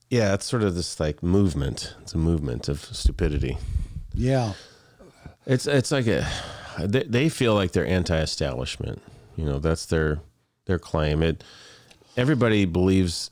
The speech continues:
Speaker 1: you know, if you're a passionate political person, you believe in something, and you believe in what you, you believe you're right, right? It's like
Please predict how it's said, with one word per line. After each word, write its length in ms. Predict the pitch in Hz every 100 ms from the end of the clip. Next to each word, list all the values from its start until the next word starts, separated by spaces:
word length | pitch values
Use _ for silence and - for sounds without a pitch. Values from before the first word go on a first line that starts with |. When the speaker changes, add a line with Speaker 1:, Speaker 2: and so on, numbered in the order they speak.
| -
Speaker 1:
you 80 | 95
know, 80 | 85
if 100 | 120
you're 100 | 120
a 40 |
passionate 720 | - 90 92 - 90 82 - _ _
political 480 | - 87 82 73 73
person, 680 | - 85 82 67 69 73 80 - _ _
you 120 | 101 95
believe 260 | 98 92
in 80 | 73
something, 520 | - 64 60 57 69 - _ _ _ - - _ _
and 100 | 95
you 60 | 95
believe 220 | 104 104
in 140 | 95
what 180 | 92 95 -
you, 160 | - 95 -
you 160 | 117 165
believe 460 | 135 110 104 87 -
you're 160 | 92
right, 300 | 76 - - _ - _ _ _ _ _ _
right? 300 | 80 80 - -
It's 160 | -
like 260 | 82 78